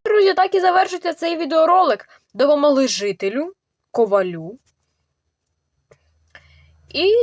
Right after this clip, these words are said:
тепер йдемо щасливі додому, знаючи, що скоро буде зарплата. <laughs> Е, ну що ж, я сподіваюся, вам цей відеоролик всім дуже-дуже сподобався. Ви обов'язково на мене підпишитесь,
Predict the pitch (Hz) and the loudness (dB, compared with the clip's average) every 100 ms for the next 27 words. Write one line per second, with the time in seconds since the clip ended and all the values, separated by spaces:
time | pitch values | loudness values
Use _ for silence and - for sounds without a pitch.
0 | - 311 311 - 311 359 370 285 247 262 | 0 -2 -2 0 2 2 -2 -10 -6 -6
1 | 262 262 - 220 - 240 214 190 180 175 | -4 -6 -8 -12 -8 -8 -8 -12 -14 -2
2 | 247 339 392 403 _ 208 247 320 349 339 | -2 0 -4 -8 _ -10 -6 -6 -6 -10
3 | - - 196 226 220 196 180 185 175 185 | -12 -12 -6 -6 -4 -4 -4 -4 -6 -6
4 | 175 170 247 269 - 415 392 339 330 269 | -6 -2 -4 -4 -12 -16 -16 -16 -20 -12
5 | 208 226 233 226 226 _ _ 240 392 - | -4 -2 0 -2 -6 _ _ -10 -6 0
6 | 233 175 - _ _ _ _ _ _ _ | 0 0 -12 _ _ _ _ _ _ _
7 | _ _ _ _ - - 294 311 311 311 | _ _ _ _ -20 -2 -2 -2 -2 0
8 | 302 269 254 254 254 262 247 226 233 254 | 0 0 -4 -6 -6 -8 -8 -14 -10 -2
9 | 262 247 214 - - 247 214 190 190 185 | 2 2 0 -6 -10 -10 -10 -16 -14 -10
10 | 233 196 175 170 - 170 180 233 269 339 | -8 -8 -10 -12 -16 -8 -6 -6 -6 -6
11 | 269 285 277 277 - 233 214 196 180 - | -4 0 0 0 0 -2 -2 -6 -8 -12
12 | 180 - 339 392 392 392 | -14 -2 0 0 0 -4